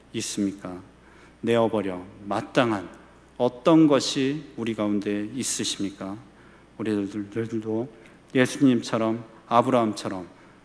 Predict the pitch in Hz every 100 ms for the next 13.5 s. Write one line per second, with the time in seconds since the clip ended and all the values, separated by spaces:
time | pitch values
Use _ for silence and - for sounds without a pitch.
0 | - - 110 120 127 - 147 110 98 92
1 | 92 - - 107 107 104 101 101 - 110
2 | 104 - 98 95 98 127 - - - -
3 | - 110 104 107 101 - - - 104 -
4 | - 110 98 95 - - - - 120 127
5 | 131 123 - 131 127 113 110 120 110 -
6 | 196 165 139 107 101 87 - - - -
7 | 120 139 143 139 123 117 - 107 107 113
8 | 131 110 110 104 101 101 98 - - 107
9 | - 95 90 87 85 - - - - -
10 | 123 131 131 - 131 117 110 107 98 98
11 | - - - 135 123 120 110 113 110 123
12 | 127 - - 113 113 113 113 110 104 98
13 | - 98 92 90 90